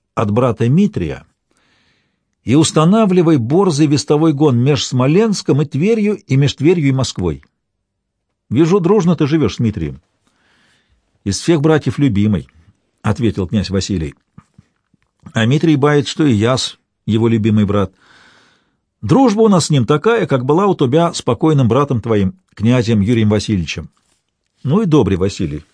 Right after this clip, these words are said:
улыбнулся государь. «Сие тебе и ему на пользу. Он лучше ратные дела разбирает, а ты государевы.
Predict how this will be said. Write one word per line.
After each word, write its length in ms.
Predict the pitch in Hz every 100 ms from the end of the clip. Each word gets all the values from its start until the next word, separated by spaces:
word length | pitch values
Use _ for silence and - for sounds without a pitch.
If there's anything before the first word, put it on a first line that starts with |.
| _
улыбнулся 480 | 107 104 101 90 -
государь. 400 | 95 113 85 78 _ _ _ - _ _ _
«Сие 560 | - 131 139 180 156 -
тебе 400 | 135 117 127 170
и 40 |
ему 240 | 123 113 131
на 120 | 113
пользу. 440 | - 95 73 71 _ _ _ _ _ _ _ -
Он 220 | 127 165
лучше 440 | 180 202 - 185
ратные 380 | 175 220 220 131
дела 220 | 107 104
разбирает, 500 | 90 85 85 80 76
а 60 | 101
ты 120 | 240
государевы. 640 | 226 - 139 95 82 76